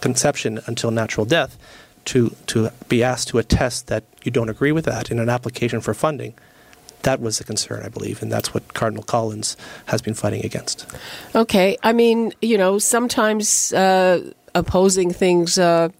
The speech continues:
Speaker 2: can live together a little bit. I mean, you in your, in your day job, you work for carp, and carp is a big proponent of medically assisted dying.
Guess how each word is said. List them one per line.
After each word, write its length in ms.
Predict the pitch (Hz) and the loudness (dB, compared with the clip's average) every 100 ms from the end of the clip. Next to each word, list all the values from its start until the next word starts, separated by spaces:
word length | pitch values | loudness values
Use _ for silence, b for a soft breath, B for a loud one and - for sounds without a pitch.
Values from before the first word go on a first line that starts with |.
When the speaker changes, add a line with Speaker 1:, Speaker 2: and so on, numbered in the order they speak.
| b b _ - | b b _ -6
Speaker 2:
can 200 | - 185 | 2 6
live 260 | 202 196 | 6 4
together 360 | - 180 175 175 | 2 2 2 4
a 40 | 175 | 4
little 220 | 220 214 | 4 4
bit. 160 | 160 | 2
I 60 | 151 | 2
mean, 220 | 156 160 | 4 4
you 220 | 165 190 | 6 6
in 220 | 180 175 170 | 4 4 4
your, 240 | 156 151 - | 6 4 4
in 160 | 170 160 | 4 6
your 160 | 156 | 4
day 260 | 143 175 240 | 4 2 2
job, 280 | 165 156 165 | 2 2 2
you 100 | 165 | 4
work 220 | 160 151 | 2 0
for 160 | 147 | -6
carp, 340 | - 196 214 - | 0 0 0 -2
and 140 | 143 | -4
carp 280 | - 151 156 | 0 0 0
is 140 | 151 | -4
a 40 | 156 | 0
big 260 | 156 151 | 0 0
proponent 580 | 165 - 175 196 160 107 | -2 -2 0 2 2 2
of 240 | 139 147 160 B B B B - | 2 2 -4 B B B B 2
medically 480 | 175 160 - 160 | 4 4 2 2
assisted 480 | 156 - 151 - 156 | 4 4 2 0 -2
dying. 480 | 165 170 208 - | 2 2 2 -4